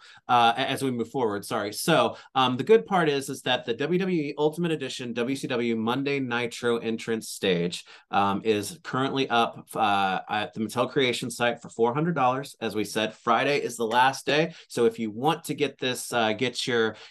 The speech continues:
get, get your, uh, you know, support and, and back it,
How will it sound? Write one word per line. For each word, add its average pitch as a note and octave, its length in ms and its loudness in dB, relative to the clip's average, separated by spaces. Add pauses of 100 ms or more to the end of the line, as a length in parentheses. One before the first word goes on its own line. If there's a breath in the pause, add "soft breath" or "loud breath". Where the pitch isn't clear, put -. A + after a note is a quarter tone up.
get, C3 180 0
get D3 220 2
your, A#2+ 320 2
uh, G2 380 2
you A2+ 100 -4
know, G#2 120 -6
support B2+ 580 0
and, A2 240 0
and G#2 240 -2
back A2 400 0
it, G#2 320 -4